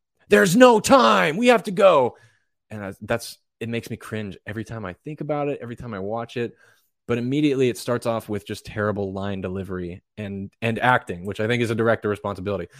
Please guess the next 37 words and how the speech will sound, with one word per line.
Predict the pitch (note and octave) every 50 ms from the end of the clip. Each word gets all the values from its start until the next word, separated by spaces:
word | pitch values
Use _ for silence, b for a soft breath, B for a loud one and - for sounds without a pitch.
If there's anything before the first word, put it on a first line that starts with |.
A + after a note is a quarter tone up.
| B B B B
And | A#2+
then | C3 C3+
they | C#3 C#3
look | D3 E3 D#3+ -
up | D3 C#3+
and | C#3+ C3
they | B2
see | A#2 - - A#2+ A#2 A2+ A2+ A2+ A2 b b b _ _ _ _ -
all | A2 A2+ A2+ A2+ G#2+
the | G#2
starships | - - - G#2 G2 G2 - - G#2 F#2+ - - -
approach, | G2 - - - G#2+ G2+ G2 F#2 - - - - - _ _ _ _ _ _ _ _ _
and | G#2 G2+ G2 G2 G2
then | G2+ G2 F#2+ F#2 F#2 F2+ F2+ - _ _ _ _ _ _
it | G#2 G2+ -
cuts | - - - - -
back, | - - - F#2 F#2 - - -
and | G2 F#2
then | F#2
we | F2+ F2+
start | - - F#2+ F#2
to | - G2
see | - - A#2 A2+
them | G#2+ G#2 G#2 G2+ G2+ - b b b b b b b b b b b b b b b b
formulate | _ - C3+ C#3+ E3+ F3 F3+ E3 D3+ C#3+ C#3 C3+ C3+ -
their | B2 A#2+
plan | A2 - - - C3+ C3 B2+ B2 A#2 A2 A2 G#2+ G2+ -
to | - - A2 G#2+ G#2 G#2 G#2 G#2 - _ _ _ _ _ _ -
attack | G#2+ G#2 - A#2+ B2 B2 A#2+ A#2 A2 -
the | A2 -
First | - G#2+ G2+ -
Order | A2 G#2 G#2 G2+
as | E2 F#2+ G2+ F#2+ -
they're | F#2+ F#2+
coming | - - G2 F#2+ F#2 -
after | D#2+ F2+ E2+ - - E2+
them. | D2+ B1+ - -